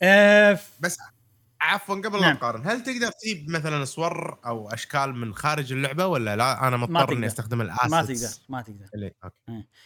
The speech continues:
Speaker 1: بس أنا شوف، شوف، أنا أشوف اللعبة هذه زين إنها سوت كذي.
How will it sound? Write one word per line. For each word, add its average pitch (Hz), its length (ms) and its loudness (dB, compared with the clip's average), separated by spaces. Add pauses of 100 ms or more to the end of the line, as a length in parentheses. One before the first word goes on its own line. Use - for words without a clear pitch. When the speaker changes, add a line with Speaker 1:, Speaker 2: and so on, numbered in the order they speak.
(120)
Speaker 1:
بس 180 180 2
أنا 240 160 10
شوف، - 440 -2 (300)
شوف، 220 220 2
أنا 208 140 8
أشوف 240 160 4
اللعبة 220 480 6
هذه 233 340 2 (320)
زين 214 380 6
إنها 160 180 2
سوت 127 360 -6
كذي. 104 180 -18